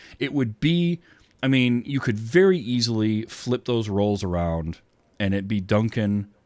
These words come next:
um, getting upset because somebody killed Fitz for no reason whatsoever, right?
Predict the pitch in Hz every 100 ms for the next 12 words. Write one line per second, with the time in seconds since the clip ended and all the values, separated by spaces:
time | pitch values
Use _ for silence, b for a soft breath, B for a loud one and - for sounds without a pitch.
0 | - 95 92 90 87 87 98 101 107 101
1 | 101 - 107 - 101 95 113 101 95 -
2 | 95 - 110 - - 92 95 107 110 104
3 | 110 101 95 80 - 151 104 67 - 85
4 | 101